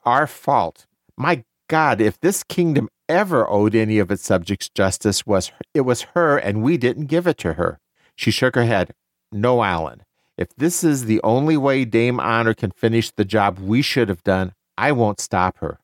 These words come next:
Please, Your Majesty, if not to avoid the political consequences, think of the effects on her. There won't be any way we can protect her. She'll lose her career, and we'll lose one of our most outstanding young captains."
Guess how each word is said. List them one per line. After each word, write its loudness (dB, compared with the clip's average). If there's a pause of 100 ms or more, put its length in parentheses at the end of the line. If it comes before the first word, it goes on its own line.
(260)
Please, -2
Your -2
Majesty, 0
if -2
not -2
to 0
avoid 0
the 0 (100)
political 0
consequences, -4 (140)
think 2
of 2
the 0
effects -4
on 0
her. -2 (400)
There 0
won't -2
be -4
any 0
way 0
we -2
can -6
protect -6
her. -2
She'll -2
lose -2
her 0
career, -2
and -4
we'll 0
lose 0
one 0
of 0
our 0
most -2
outstanding -2
young 0
captains." -4